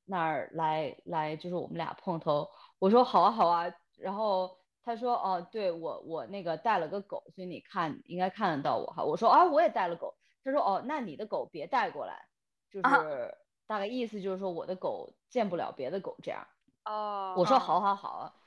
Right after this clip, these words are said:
Speaker 1: 然后所以我男朋友就在原地带着狗在那等，然后我就走了几步去那个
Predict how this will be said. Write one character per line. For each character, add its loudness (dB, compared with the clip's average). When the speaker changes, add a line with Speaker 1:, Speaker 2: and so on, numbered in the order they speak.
Speaker 1:
然 -4
后 0
所 -6
以 0
我 -4
男 -6
朋 -10
友 -6
就 -12
在 0
原 -4
地 -6
带 2
着 0
狗 -14
在 -6
那 -4
等， -8
然 -6
后 4
我 2
就 2
走 -4
了 -4
几 -8
步 -4
去 -6
那 -2
个 -4